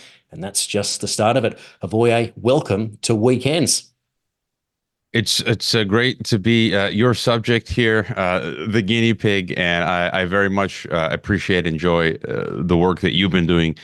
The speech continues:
Speaker 2: Jason, and it's great, I think, for the first time to, to be speaking with you.
Speaker 1: Well, well, thank you, um, and I appreciate it, and, and, and the feeling is mutual, just watching, uh, each day. Uh, incredible work. I mean,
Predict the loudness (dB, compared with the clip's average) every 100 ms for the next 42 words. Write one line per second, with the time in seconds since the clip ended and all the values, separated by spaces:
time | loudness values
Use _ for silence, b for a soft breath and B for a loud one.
0 | B -6 -2 0 0 -4 -2 -2 -4 -2
1 | -4 -2 -4 -4 -4 -4 -4 -2 -4 -2
2 | -4 -4 -6 -8 -6 -6 -8 -6 -8 -6
3 | -8 -8 -10 -12 _ b b b _ _
4 | _ _ 0 0 2 -4 0 0 2 0
5 | 0 -2 -2 -2 -4 -8 -4 -2 0 0
6 | 2 0 2 0 0 -2 0 -2 0 2
7 | 2 2 0 -6 -4 -2 -2 -6 -4 -4
8 | -4 -4 -4 -2 -2 -2 -4 -4 -4 -6
9 | -8 -10 -16 _ _ -12 -10 -4 -2 0
10 | -2 -8 b b b _ -8 -6 -8 -12
11 | -14 -12 -6 -2 0 0 0 -2 -4 _
12 | -8 -6 -4 -4 -6